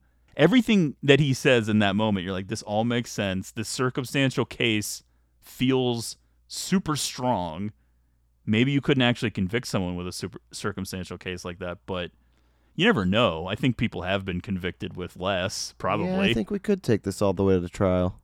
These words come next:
Speaker 1: <laughs> Well, he's been dead for thirty years, so
Speaker 2: Yep.
Speaker 1: it's fine. All right, Zodiac Killer. Let's get into it. It's a pseudonym of an unidentified serial killer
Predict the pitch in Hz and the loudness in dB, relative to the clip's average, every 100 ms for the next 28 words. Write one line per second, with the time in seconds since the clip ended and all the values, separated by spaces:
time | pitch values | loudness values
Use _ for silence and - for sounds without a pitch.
0 | - - _ _ _ - - _ 185 165 | -20 -20 _ _ _ -20 -20 _ -2 0
1 | 151 123 104 95 87 80 - 80 85 113 | 0 -2 -6 -12 -12 -16 -16 -16 -16 -20
2 | _ _ _ _ _ _ - 85 80 78 | _ _ _ _ _ _ -14 -14 -14 -18
3 | 78 80 - 82 87 - 101 - _ _ | -18 -18 -18 -18 -18 -6 -4 -4 _ _
4 | _ 123 120 - 107 90 - 170 104 - | _ -14 -14 -10 -10 -6 2 4 4 -2
5 | 135 131 202 208 190 175 170 - _ - | -2 4 6 6 4 2 0 -4 _ -10
6 | - 107 104 104 104 139 165 - 160 143 | -2 -2 0 -4 -4 -6 -6 -6 -4 -4
7 | 135 139 135 135 131 _ _ _ _ - | -4 -4 -4 -4 -6 _ _ _ _ -10
8 | - 165 - - 320 233 143 120 117 135 | -4 -2 2 6 8 8 4 4 2 0
9 | 123 - _ - 113 113 110 123 120 120 | -4 -14 _ -10 -4 -2 -2 0 0 -2
10 | 117 120 110 - 156 131 - 80 78 - | -4 -6 -8 -8 -8 -10 -12 -16 -18 -20